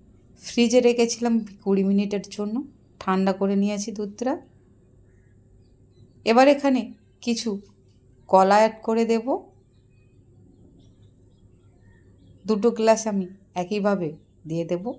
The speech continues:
আর দিয়ে দেব এখানে মিষ্টি দই, এখানে আমি এক চামচ করে মিষ্টি দই দিয়ে দিয়েছি। এবার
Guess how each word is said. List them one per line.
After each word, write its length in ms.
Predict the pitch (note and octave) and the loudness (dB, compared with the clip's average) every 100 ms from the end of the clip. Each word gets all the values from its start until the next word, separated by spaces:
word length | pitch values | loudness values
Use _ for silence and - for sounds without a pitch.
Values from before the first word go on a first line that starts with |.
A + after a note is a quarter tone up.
| _ _ _ _ - | _ _ _ _ 4
আর 180 | F#3+ A3+ | 6 6
দিয়ে 180 | - G#3+ | 0 -2
দেব 180 | F#3+ F#3 F#3+ | -2 -2 -4
এখানে 280 | F#3 F#3 F3 D#3+ _ _ - D#3+ | -4 -6 -6 -8 _ _ -6 -4
মিষ্টি 320 | D#3+ - F#3+ | -4 -6 -6
দই, 240 | D#3 F#3 E4 - _ _ _ _ _ - | -2 -2 -4 -10 _ _ _ _ _ -6
এখানে 260 | A#3 B3+ C4 | -2 2 2
আমি 180 | A#3+ A3 | 2 0
এক 60 | G3 | -2
চামচ 280 | - G#3+ G#3+ - | -4 -6 -6 -6
করে 160 | A3 G3+ | -2 -2
মিষ্টি 260 | F3+ - F#3 | -4 -6 -4
দই 120 | G3 G3 | 0 0
দিয়ে 200 | G3+ G3+ | 0 -2
দিয়েছি। 380 | G#3 G#3 G#3 F4 - _ _ - _ _ _ _ - | -2 -4 -6 -12 -14 _ _ -20 _ _ _ _ 0
এবার 320 | B3 B3+ G#3 | 4 6 4